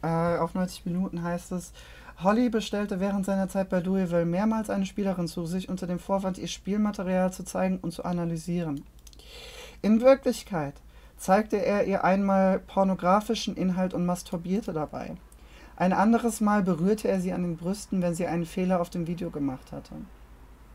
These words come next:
Was just the stuff that happens? Und das sind, wie gesagt, also wir gehen jetzt hier natürlich auf die most gruesome details basically ein.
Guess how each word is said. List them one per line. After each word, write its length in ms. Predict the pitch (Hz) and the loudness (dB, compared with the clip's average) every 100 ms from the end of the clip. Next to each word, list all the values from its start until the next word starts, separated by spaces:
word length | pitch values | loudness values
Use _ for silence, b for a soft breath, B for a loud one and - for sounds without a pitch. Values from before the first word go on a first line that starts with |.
| - - - - - - - - - - - - - - - - - - - - - - - - - - B B B B - - | -20 -20 -20 -20 -20 -20 -20 -20 -20 -20 -20 -20 -20 -20 -20 -20 -20 -20 -20 -20 -20 -20 -20 -20 -18 -18 B B B B -20 -2
Was 320 | 165 226 - | 2 2 2
just 200 | 233 - | -2 -2
the 60 | |
stuff 260 | 208 220 208 | -4 -4 -4
that 100 | 196 | 0
happens? 340 | 190 190 180 | 2 2 -2
Und 160 | - 196 | -2 2
das 140 | 220 220 | 2 4
sind, 320 | 233 220 - | 2 2 -2
wie 80 | 190 | -2
gesagt, 400 | 196 196 190 - | 2 4 2 2
also 220 | 180 175 | -2 2
wir 140 | 180 | 0
gehen 240 | 175 208 208 | 2 4 2
jetzt 160 | 190 | 0
hier 180 | - 196 | 0 2
natürlich 420 | 196 - 202 185 | 2 4 2 4
auf 120 | 175 | 0
die 80 | 190 | 4
most 320 | 185 208 208 | 6 6 4
gruesome 480 | - 175 240 240 208 | 0 4 4 4 2
details 580 | 196 220 220 175 175 170 | 4 0 6 6 6 2
basically 520 | - 170 175 165 165 | 0 0 -2 -4 -2
ein. 360 | 151 165 190 | 0 0 0